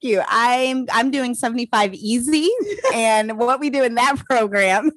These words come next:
<laughs> is we slow down and we <laughs> enjoy,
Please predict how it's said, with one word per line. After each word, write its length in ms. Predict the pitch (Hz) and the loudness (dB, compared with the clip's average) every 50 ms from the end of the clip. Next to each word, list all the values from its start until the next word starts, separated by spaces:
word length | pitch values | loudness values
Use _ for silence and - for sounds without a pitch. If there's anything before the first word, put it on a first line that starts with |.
| _ _ | _ _
<laughs> 1200 | - 440 - _ _ - - - _ _ - - _ _ - - - - - - - - - _ - | -6 -6 -6 _ _ -10 -10 -10 _ _ -18 -18 _ _ -8 -6 -4 -4 -4 -4 -6 -8 -10 _ -4
is 380 | 320 311 311 302 302 262 254 285 - 220 | 0 2 2 2 2 0 -2 -4 -2 -2
we 300 | 262 269 262 269 302 302 | -2 0 0 0 0 0
slow 380 | 330 - - 339 285 269 277 277 | 0 0 -2 -2 0 0 2 2
down 560 | 240 233 208 196 208 208 226 254 277 294 302 | 2 2 4 4 4 4 2 2 0 0 -2
and 280 | 269 240 240 233 240 226 | 0 0 -2 -2 -2 -2
we 220 | 254 262 254 - - - - - - | 0 0 0 0 -2 -4 -6 -6 -8
<laughs> 40 | - | -6
enjoy, 720 | - 247 247 247 220 214 240 233 240 247 269 285 294 403 | -4 -2 -2 -2 -2 -2 0 0 2 2 4 4 2 2